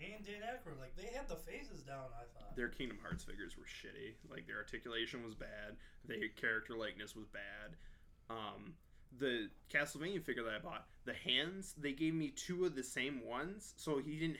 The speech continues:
Speaker 2: have any hands to hold weapons. He had only throwing knife hands. I had to
Speaker 1: Oh.
Speaker 2: go with an X-Acto knife and cut off throwing knives so I can give him weapon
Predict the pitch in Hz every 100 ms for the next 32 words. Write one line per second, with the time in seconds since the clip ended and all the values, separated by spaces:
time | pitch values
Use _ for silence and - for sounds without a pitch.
0 | - 151 131 139 135 - 131 139 - -
1 | 139 - 110 - 104 113 - - - -
2 | - - 143 139 131 143 151 143 - 147
3 | 135 117 110 104 - 110 - 165 - -
4 | - - - - - 170 180 175 160 160
5 | 165 160 143 139 143 139 - 127 113 110
6 | 160 - - 139 127 123 - 139 131 120
7 | 120 113 - 123 120 123 117 120 117 107
8 | 117